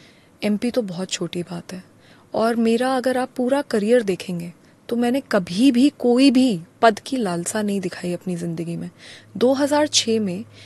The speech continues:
इंजीनियरिंग की नौकरी छोड़कर मैं तब जुड़ी थी, जब कोई जानता नहीं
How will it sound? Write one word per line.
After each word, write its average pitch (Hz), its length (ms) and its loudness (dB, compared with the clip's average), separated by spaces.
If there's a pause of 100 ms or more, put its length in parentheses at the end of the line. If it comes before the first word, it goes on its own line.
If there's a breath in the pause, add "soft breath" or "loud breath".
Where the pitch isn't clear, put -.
(160 loud breath)
इंजीनियरिंग 262 720 2
की 302 120 -2
नौकरी 226 440 -4
छोड़कर 190 640 -2 (540 loud breath)
मैं 254 120 2 (200)
तब 285 180 6
जुड़ी 226 320 0
थी, 320 220 -2
जब 285 200 -2 (120)
कोई 285 320 0
जानता 190 480 -2
नहीं 330 160 0